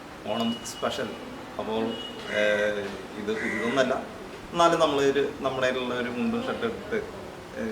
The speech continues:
ഇന്ന് നിങ്ങളുമായി ഞങ്ങളുടെ, ഏ, തിരുവോണ കാര്യങ്ങൾ പങ്കിടാൻ വന്നിരിക്കുകയാണ്.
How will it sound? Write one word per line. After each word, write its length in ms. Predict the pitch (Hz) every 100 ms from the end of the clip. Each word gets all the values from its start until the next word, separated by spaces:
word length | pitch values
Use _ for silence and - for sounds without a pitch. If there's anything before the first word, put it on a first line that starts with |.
| 107 107
ഇന്ന് 240 | 117 120
നിങ്ങളുമായി 560 | 117 120 120 117 117 117 - - - - 117
ഞങ്ങളുടെ, 680 | 110 110 113 110 113 110 - - - - - - 110
ഏ, 20 | 107 104 101
തിരുവോണ 380 | 107 110 113 120 123 - - -
കാര്യങ്ങൾ 340 | 117 110 110 107 - -
പങ്കിടാൻ 440 | 104 104 104 110 107
വന്നിരിക്കുകയാണ്. 560 | 101 98 98 101 95